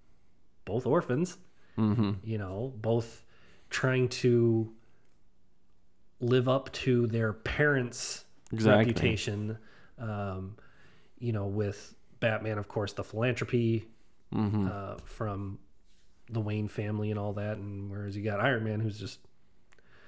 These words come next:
Speaker 1: his dad built his fortune on, you know, weapons manufacturing
Speaker 2: Right.
Speaker 1: and
Speaker 2: So it's a little bit different,
Speaker 1: Yeah.
Speaker 2: but a little bit similar in a way.
Speaker 1: You know, but then you, then you throw into the mix, like,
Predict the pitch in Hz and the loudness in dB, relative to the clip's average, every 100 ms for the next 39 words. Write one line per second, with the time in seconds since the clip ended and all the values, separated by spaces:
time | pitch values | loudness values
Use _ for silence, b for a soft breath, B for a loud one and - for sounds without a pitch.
0 | b b - 113 113 110 117 95 - 131 | b b -8 -2 -2 0 -2 -4 -6 0
1 | 135 - 104 98 98 98 - - b 120 | 0 0 -4 -6 -6 -8 -14 -20 b -8
2 | 101 90 135 117 104 101 101 98 - 110 | -6 2 2 2 -4 -4 -4 -4 4 8
3 | 120 120 104 98 135 180 - - - - | 8 8 4 2 4 4 0 -10 -6 -2
4 | 160 156 117 110 107 - b b b b | 2 4 4 4 0 -4 b b b b
5 | - 107 113 117 104 98 104 98 101 - | 0 4 6 4 2 2 0 0 -2 -2
6 | 95 95 98 92 69 82 - - 180 160 | -6 -6 -6 -8 -8 -10 -12 -4 0 2
7 | 143 208 208 185 160 156 185 185 185 175 | 2 4 4 4 0 2 4 4 2 0
8 | 165 147 135 135 131 - 123 113 104 - | 2 2 2 2 0 -2 0 2 0 -4
9 | - | -16